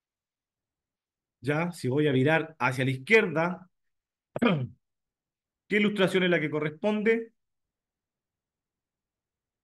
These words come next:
Ya, si voy a virar a la izquierda, A me dicen por ahí, la letra ojo, ¿la letra A o la ilustración A? B, dicen ahí por ahí, Priscila, Juan Pablo,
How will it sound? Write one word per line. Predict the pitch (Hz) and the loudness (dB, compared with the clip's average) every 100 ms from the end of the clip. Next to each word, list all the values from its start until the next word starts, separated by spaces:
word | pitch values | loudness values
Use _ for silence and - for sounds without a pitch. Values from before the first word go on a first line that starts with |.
| - | -14
Ya, | 104 120 | -8 -8
si | 110 | -6
voy | 117 | -6
a | 107 | -4
virar | 110 131 | 0 2
a | 143 | 0
la | |
izquierda, | 147 - 202 131 127 156 - - | -2 0 0 2 -2 -6 -8 -2
A | 127 | 0
me | 123 | 0
dicen | 110 104 101 | -2 -4 -8
por | - 117 | -4 0
ahí, | 143 170 202 185 _ _ _ _ _ _ - | 2 2 0 -6 _ _ _ _ _ _ -6
la | 87 | -4
letra | 95 95 98 - - _ _ _ _ - | -2 -2 -2 -4 -10 _ _ _ _ 0
ojo, | 175 131 104 | 2 2 2
¿la | 113 | 4
letra | 143 165 139 185 226 | 4 4 6 6 6
A | 185 | 4
o | |
la | 185 | 4
ilustración | 175 175 165 170 139 | 4 2 -2 0 -2
A? | 73 - _ _ _ _ _ _ _ _ _ _ _ _ _ _ _ _ _ _ _ _ _ _ _ _ _ _ _ _ _ _ _ _ _ _ _ _ _ _ _ _ _ _ _ _ _ _ _ _ _ _ - | -4 -8 _ _ _ _ _ _ _ _ _ _ _ _ _ _ _ _ _ _ _ _ _ _ _ _ _ _ _ _ _ _ _ _ _ _ _ _ _ _ _ _ _ _ _ _ _ _ _ _ _ _ -8
B, | 131 147 | 0 2
dicen | 120 - 107 | 0 -2 -4
ahí | 120 | -2
por | 117 117 | -2 0
ahí, | 135 | 0
Priscila, | 131 113 151 165 139 135 | -2 -6 -2 0 0 -2
Juan | - 110 | -2 -6
Pablo, | - 160 151 123 123 131 | 0 2 4 2 0 -4